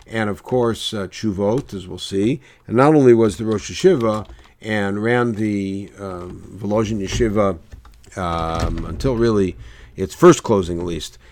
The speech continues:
in, uh, eighteen ninety-three. He was born in eighteen sixteen. Uh, but he, and he, but his commentary on Chumash is a,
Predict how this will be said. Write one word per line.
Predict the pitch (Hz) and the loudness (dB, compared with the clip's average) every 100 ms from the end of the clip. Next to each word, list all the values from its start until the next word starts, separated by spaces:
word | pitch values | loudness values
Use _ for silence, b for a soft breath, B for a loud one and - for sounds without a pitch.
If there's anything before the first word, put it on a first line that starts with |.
| b | b
in, | - 101 95 | 2 4 4
uh, | 95 95 | 2 0
eighteen | 117 120 131 120 | 0 0 0 2
ninety-three. | 110 101 95 143 143 | 2 0 -2 0 0
He | 104 | 0
was | 98 | -4
born | 104 98 | -8 -8
in | |
eighteen | 101 - 87 | -10 -12 -14
sixteen. | - - 214 196 143 139 b b b b - | -14 -4 2 4 4 0 b b b b -2
Uh, | 120 113 113 117 | 0 2 2 2
but | 104 131 123 123 - | 2 4 4 0 -4
he, | 131 127 123 120 | -2 0 -2 -2
and | 113 | -4
he, | 107 | -4
but | 107 107 | -6 -6
his | 101 101 | -4 -6
commentary | - 143 143 120 117 | -2 0 2 2 0
on | |
Chumash | 104 113 107 110 101 | 0 -2 -2 -2 -4
is | 98 | -6
a, | 92 | -6